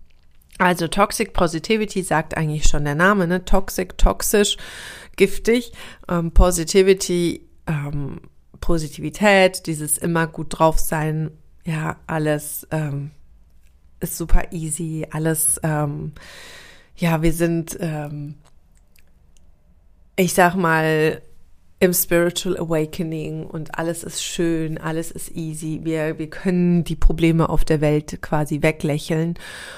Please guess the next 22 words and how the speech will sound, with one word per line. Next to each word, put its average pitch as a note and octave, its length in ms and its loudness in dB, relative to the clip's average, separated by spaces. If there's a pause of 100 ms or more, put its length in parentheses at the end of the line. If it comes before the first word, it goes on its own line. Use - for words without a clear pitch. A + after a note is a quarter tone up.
(280)
Und E3 640 4 (100)
negieren F3+ 1080 4
aber D3+ 240 -2
gleichzeitig D3 920 -8
eben D3+ 200 -10
auch, D3+ 420 -4 (800)
ähm, C#3 480 -2 (640)
die, D3+ 360 2 (1400)
die F3+ 100 -2
Schattenseite, D3 1000 -2 (240)
sag C3+ 200 -6
ich - 140 -14
jetzt - 260 -14
mal, C#3 220 -10
die F3+ 120 -16
Schattenseiten, - 600 -8
ohne G#3 280 4
da E3 200 4
in D#3+ 320 -4
irgendeine F#3 360 -2
Bewertung C3+ 560 -8
reinzugehen. - 680 -16